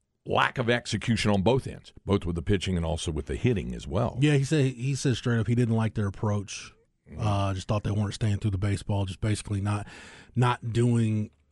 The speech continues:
Speaker 2: kinda anything they worked on throughout the year. And, uh, you know, I asked, I asked Eric Kennedy about it, and E K pretty much said the same thing. He said, "You know, la-" I asked him about just the, the contrast where it seemed like everybody was locked in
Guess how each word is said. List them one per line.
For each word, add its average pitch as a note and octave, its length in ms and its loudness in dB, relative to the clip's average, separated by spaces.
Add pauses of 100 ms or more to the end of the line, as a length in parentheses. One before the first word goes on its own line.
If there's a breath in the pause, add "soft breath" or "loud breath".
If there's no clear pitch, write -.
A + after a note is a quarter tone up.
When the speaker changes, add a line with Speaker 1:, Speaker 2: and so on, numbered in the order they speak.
Speaker 2:
kinda A2 160 0
anything A2 400 2
they G#2+ 100 4
worked G#2+ 300 -2
on G#2 140 0
throughout G#2+ 320 -6
the G2+ 80 -12
year. A#2 500 -6
And, G#2+ 400 -4
uh, G2+ 400 -4 (300)
you A2+ 80 -8
know, G#2 80 -6
I G#2 140 -2
asked, G#2 520 -4 (320)
I A2 120 0
asked A2 140 0
Eric A#2 280 0
Kennedy D#3+ 340 4
about G2+ 320 2
it, A#2 140 0
and G2+ 200 0 (640 loud breath)
E C#3+ 160 4
K D#3 160 4
pretty C#3+ 220 2
much C#3 100 2
said C3 140 0
the - 20 0
same C3+ 220 0
thing. E3 160 0
He A#2 60 0
said, B2 140 0
"You A#2+ 60 4
know, B2 100 4
la-" A#2+ 300 2
I B2 240 2
asked D#3 140 0
him C3+ 80 2
about C3+ 160 -2
just C#3 180 -4
the, G#2+ 180 0
the G#2+ 140 -2
contrast B2+ 640 0
where A2+ 140 2
it G#2 100 -6
seemed C3 180 2
like A2+ 200 0 (100)
everybody B2+ 480 2
was G2+ 120 0
locked A2 320 0
in A2+ 440 2